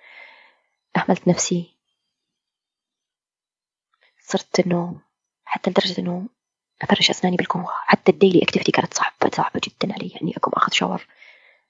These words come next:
أفرش أسناني، أسوي لي فطور. وزادت بعد الطبيب النفسي، زاد الأمر سوءًا أكثر. أم،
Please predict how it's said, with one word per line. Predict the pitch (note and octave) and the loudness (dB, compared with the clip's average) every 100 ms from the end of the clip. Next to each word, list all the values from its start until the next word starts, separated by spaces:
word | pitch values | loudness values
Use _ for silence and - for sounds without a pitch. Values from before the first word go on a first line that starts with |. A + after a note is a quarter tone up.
| _ | _
أفرش | - - E3+ | -8 -4 -4
أسناني، | - - F3 E3+ - _ - | -4 -4 -4 -6 -14 _ -8
أسوي | - F#3 | 0 0
لي | F#3 | 0
فطور. | - - F3+ - _ - - _ _ _ _ _ _ _ _ _ _ _ - | -4 -4 -4 -12 _ -20 -20 _ _ _ _ _ _ _ _ _ _ _ -10
وزادت | E3 G3 - - | 0 0 0 -4
بعد | - - | -4 -4
الطبيب | - G#3 - - - - - - - | -10 -10 -12 -14 -20 -16 -4 -4 -4
النفسي، | - - - - | -8 -8 -10 0
زاد | - E3 | 0 0
الأمر | - - - D#3+ D#3+ - - | -4 -8 0 0 2 -4 -6
سوءًا | - E3+ - D#3 - _ _ _ - | 0 0 0 -4 -4 _ _ _ -2
أكثر. | - - - _ _ _ _ _ _ - _ _ _ _ _ _ _ _ _ _ _ _ _ _ _ _ _ _ _ _ _ _ _ _ _ _ _ _ _ - _ _ - | 0 -2 -4 _ _ _ _ _ _ -20 _ _ _ _ _ _ _ _ _ _ _ _ _ _ _ _ _ _ _ _ _ _ _ _ _ _ _ _ _ -20 _ _ -10
أم، | E3+ F3+ F#3 F#3 | -6 -6 -8 -12